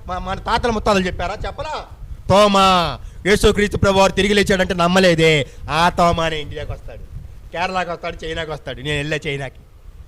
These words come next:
చైనా కాదు చెన్నై, చైనా కాదు చెన్నై, చెన్నైకి వెళ్ళాను నేను. మౌంట్ థామస్ అక్కడ ఉంటుంది చర్చి, ఆయన ఎముకను చూశాను. కానీ ఆ ఒక శిలువ గ్ర-, శిలువ విగ్రహంలో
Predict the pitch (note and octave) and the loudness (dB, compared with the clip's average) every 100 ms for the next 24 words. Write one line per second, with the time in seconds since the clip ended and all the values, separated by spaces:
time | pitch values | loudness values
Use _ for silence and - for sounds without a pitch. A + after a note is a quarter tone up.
0 | - F#3 A#3 G#3 F3 B2+ - G3+ F#3+ G#3 | -8 -2 0 2 -2 -2 -4 -4 -2 2
1 | A3 C#3+ - - - - - D#3+ E3+ E3 | 4 2 -6 -16 -16 -18 -8 -2 0 -2
2 | B2+ E3+ F#3 A3+ F#3+ A2+ - - - - | -2 -4 2 2 2 0 -14 -20 -20 -20
3 | - - - - F3+ G#3 A3 G3+ F#3 E3+ | -20 -20 -14 -4 2 4 4 4 2 0
4 | D#3+ F3+ G3+ G3+ F#3 F3+ F3+ E3+ E3+ E3 | 2 2 4 2 2 2 0 0 -2 0
5 | E3+ D#3+ C#3+ - - C#3+ D3+ F3+ F#3+ F3 | 0 0 -8 -10 -6 -2 -2 -2 -2 -6
6 | E3 D#3 D#3+ G3 - - F3+ F#3 F#3 C#3+ | -4 -4 -4 -8 -16 -6 0 2 2 0
7 | - - D#3+ D#3+ D#3+ D#3+ D#3 D#3+ E3 F#3+ | -12 -2 2 4 6 4 2 0 -4 0
8 | G3+ G3+ F3 D3+ - - G3 G3 E3+ D#3+ | 2 2 0 -6 -10 -6 0 2 4 4
9 | D#3 D3 E3 G3 F#3 F#3 F3 | 2 2 0 0 0 2 0